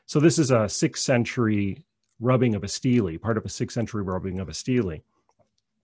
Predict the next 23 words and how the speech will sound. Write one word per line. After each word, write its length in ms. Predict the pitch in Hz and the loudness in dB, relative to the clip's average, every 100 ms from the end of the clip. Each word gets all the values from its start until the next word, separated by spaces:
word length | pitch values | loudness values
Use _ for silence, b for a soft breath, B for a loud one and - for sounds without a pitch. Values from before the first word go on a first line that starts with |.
| b b b - | b b b -2
And 120 | 139 | 2
as 140 | 147 131 | 4 4
you 80 | |
can 120 | 139 131 | 0 2
see 140 | 151 | 2
at 120 | 131 | 2
the 80 | 120 | 0
top 420 | - 156 147 143 | -4 -2 -2 0
of 220 | 120 92 | -2 -2
the 340 | 95 110 101 92 _ _ _ _ | -4 -2 -4 -6 _ _ _ _
stele, 560 | - - 170 160 123 113 | -12 -2 4 4 4 2
there 260 | 101 104 | 0 -2
are 220 | 98 98 87 | 0 -2 -4
Buddhist 540 | 85 107 131 120 - | -4 0 0 0 -4
images. 600 | 131 120 117 85 - - _ _ _ _ _ _ | -2 -2 -2 -8 -12 -18 _ _ _ _ _ _
But 160 | 131 120 | 0 4
maybe 420 | 151 170 170 156 - | 4 6 4 2 0
even 240 | 147 123 | 0 2
more 300 | 120 135 196 | 2 4 2
important 440 | 139 85 95 90 98 | 2 0 -2 -4 -6
for 160 | - | -6
understanding 580 | 113 107 - 120 107 101 | -6 -6 -4 -4 -2 -4
karma 600 | - 170 170 135 85 82 | -6 -2 -2 0 -4 -8